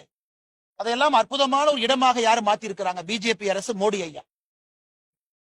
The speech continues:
அம்பேத்கர் ஐயா படிச்ச லண்டன் இடத்தை யார் வாங்கியிருக்கிறாங்க? மோடி ஐயா. இதெல்லாம் கூட நாம் பட்டியலிட்டு இருக்கின்றோம். நரேந்திர மோடி ஐயா அவர்கள் செய்திருப்பதை அமித்ஷா அவர்கள் பாராளுமன்றத்துல பேசுறாங்க. அதுல ஒரு வார்த்தை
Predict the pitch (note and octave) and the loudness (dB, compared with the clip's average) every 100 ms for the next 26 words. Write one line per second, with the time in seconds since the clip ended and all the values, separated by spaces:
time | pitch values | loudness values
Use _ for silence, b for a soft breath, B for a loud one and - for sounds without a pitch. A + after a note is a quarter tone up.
0 | _ G3+ A#3+ C#4+ - C4 B3 A#3+ A3 A3 | _ -2 2 2 2 -2 -2 -2 -4 -6
1 | C4+ A3+ A#3 C4+ C4+ B3 A#3 G#3+ G#3+ F#3+ | -4 -2 0 0 0 -2 0 0 2 -2
2 | G3 F#3 F3+ E3+ F3 D3 E3+ E3 D3 C#3+ | -4 -6 -4 -4 -6 -8 -8 -8 -12 -16
3 | _ _ _ _ _ _ _ F3+ G3+ A3 | _ _ _ _ _ _ _ -2 0 2
4 | C#4 D4+ D4+ C#4+ C4 C4+ C4 G#3 G#3 G#3 | 2 4 4 2 -2 -2 -2 -4 -8 -10
5 | E3+ E3+ D#3 - _ _ _ _ _ _ | -12 -18 -20 -20 _ _ _ _ _ _
6 | _ _ _ _ _ _ _ _ _ D#3+ | _ _ _ _ _ _ _ _ _ 2
7 | B3 C#4+ C4+ C4 B3 A#3+ A3 A#3 A3+ G#3 | 2 2 0 -2 -2 -2 -2 0 0 -2
8 | G3 C#4+ - _ _ _ _ _ _ _ | -6 -10 -14 _ _ _ _ _ _ _
9 | _ _ _ - A3 C4+ D4 C#4+ A3+ A#3 | _ _ _ -4 0 0 0 -2 -4 -6
10 | D4 C#4 - B3 - A#3 G3 G3 C4 F#3+ | -4 -4 -4 -6 -2 -2 -2 -6 -2 2
11 | G3+ G3+ E3+ D#3+ C4+ C4 F3 - C#3+ A#3 | 4 2 -2 -10 -12 -12 -12 -14 -6 -2
12 | D#4 B3+ A#3+ G3 G3+ - | 0 2 2 4 2 0